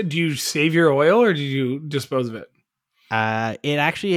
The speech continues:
Speaker 2: is, like, the T-, I got the Tefal, uh,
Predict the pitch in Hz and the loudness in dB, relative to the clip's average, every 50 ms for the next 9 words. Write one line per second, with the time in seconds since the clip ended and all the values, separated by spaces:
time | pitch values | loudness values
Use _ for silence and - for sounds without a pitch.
0 | 156 - 139 131 117 127 120 107 - - 117 110 107 101 92 - - - 113 107 | -2 -4 -6 -8 -6 -6 -8 -8 -10 -12 -12 -10 -10 -12 -12 -14 -10 -10 -10 -8
1 | - 110 110 120 104 113 104 - - - 113 117 113 - - 113 113 113 110 110 | -8 -6 -6 -6 -4 -6 -6 -6 -4 -2 -2 -2 -2 0 0 2 4 4 4 4
2 | 107 107 104 _ _ - - - - _ _ _ _ - 98 95 92 92 92 90 | 2 0 -2 _ _ -20 -20 -20 -20 _ _ _ _ -8 -6 -4 -4 -2 -2 -4
3 | 90 | -6